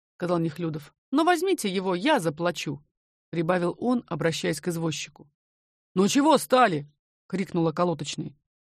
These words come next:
«Берись!» Городовой, дворники и конвойный подняли умирающего, понесли к пролётке и посадили на сиденье. Но он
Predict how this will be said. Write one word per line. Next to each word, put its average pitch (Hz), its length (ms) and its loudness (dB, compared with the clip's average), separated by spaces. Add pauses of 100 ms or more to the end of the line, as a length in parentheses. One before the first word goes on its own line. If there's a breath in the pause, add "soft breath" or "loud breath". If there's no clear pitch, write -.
«Берись!» 269 560 4 (1300)
Городовой, 220 560 4
дворники 233 560 2
и 214 80 0
конвойный 208 720 0 (100)
подняли 180 440 0
умирающего, 180 840 -4 (480)
понесли 190 500 0
к - 120 -8
пролётке 208 560 0
и - 200 -6
посадили 190 580 -2
на 175 100 0
сиденье. 156 680 -6 (760)
Но 175 280 2
он 190 240 0